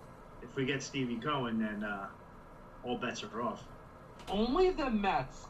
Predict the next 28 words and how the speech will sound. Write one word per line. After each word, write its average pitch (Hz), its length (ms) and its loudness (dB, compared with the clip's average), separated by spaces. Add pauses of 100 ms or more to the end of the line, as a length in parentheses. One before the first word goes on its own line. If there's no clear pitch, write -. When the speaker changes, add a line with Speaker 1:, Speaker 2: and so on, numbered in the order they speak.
Speaker 2:
could 170 240 -4
have 185 380 6
this 165 180 -4 (140)
brand 180 420 0
new 165 480 2 (720)
like, 208 360 0
you 330 160 0
remember 240 380 0
how 180 220 2
excited 151 640 -6
we 131 100 -8
were. 117 120 -8 (360)
Like, 147 320 -2 (580)
Speaker 1:
Oh, 117 80 0
Steve 131 360 2
Speaker 2:
I - 20 0
Speaker 1:
Cohen? 135 300 4 (220)
Speaker 2:
cried 240 380 4
a 180 160 -4
little 139 220 -4
bit. 127 260 -8
Like, 156 220 -6
the 165 100 -2
Wilpons 220 720 0
are 175 100 -2 (140)
gone. 156 480 4
They're - 220 -2
finally 202 520 2